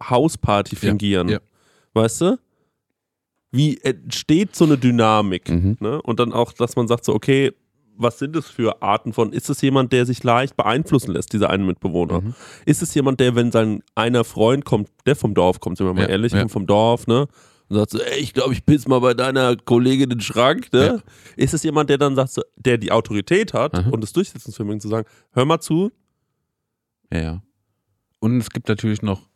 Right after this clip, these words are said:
Speaker 2: Komponente X.
Speaker 1: Ja.
Speaker 2: Und die ist, was fiel denn runter?
Speaker 1: Mhm. Wie? W-, ah, als der Ingwer rollte.
Speaker 2: Was fiel denn runter, als der Ingwer entdeckt wurde?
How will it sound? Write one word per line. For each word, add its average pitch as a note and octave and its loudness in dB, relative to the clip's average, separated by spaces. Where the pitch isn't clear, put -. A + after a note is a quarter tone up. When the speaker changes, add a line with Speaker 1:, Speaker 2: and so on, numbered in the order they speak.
Speaker 2:
Komponente G2 -2
X. - -8
Speaker 1:
Ja. A#2 -4
Speaker 2:
Und F2+ -8
die G2+ 0
ist, G2 -4
was - -10
fiel - -6
denn E2+ -4
runter? F#2 -2
Speaker 1:
Mhm. A2+ -2
Wie? B2+ -2
W-, A2+ 0
ah, D3 -4
als C#3 0
der B2 -2
Ingwer G#3+ 4
rollte. A2 2
Speaker 2:
Was F#2 -4
fiel B2 -2
denn F#2+ 0
runter, B2+ 0
als F#2+ -6
der - -8
Ingwer B2 -4
entdeckt - -8
wurde? D2 -8